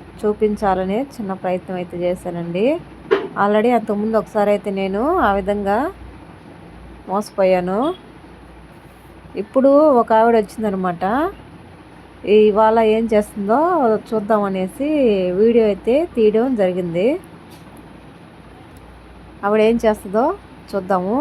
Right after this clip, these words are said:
ఎక్కడెక్కడ ఉన్న తడికిల్లో ఉన్న వెంట్రుకలన్నీ తీసుకొని ఈ విధంగా మొత్తం కవర్కి వేసుకొని అయితే వెళ్తున్నాను నేను. పోయినసారి ఒక ఆవిడ వచ్చిందండి. ఆవిడకి వెంట్రుకలని ఇలా ఇస్తే మనం, ఉమ్,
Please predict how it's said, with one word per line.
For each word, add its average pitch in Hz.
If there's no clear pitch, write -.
ఎక్కడెక్కడ 208
ఉన్న 196
తడికిల్లో 202
ఉన్న 190
వెంట్రుకలన్నీ 190
తీసుకొని 190
ఈ 185
విధంగా 202
మొత్తం 185
కవర్కి 196
వేసుకొని 185
అయితే 180
వెళ్తున్నాను 180
నేను. 170
పోయినసారి 240
ఒక -
ఆవిడ 226
వచ్చిందండి. 190
ఆవిడకి 196
వెంట్రుకలని 202
ఇలా 202
ఇస్తే 196
మనం, 220
ఉమ్, 185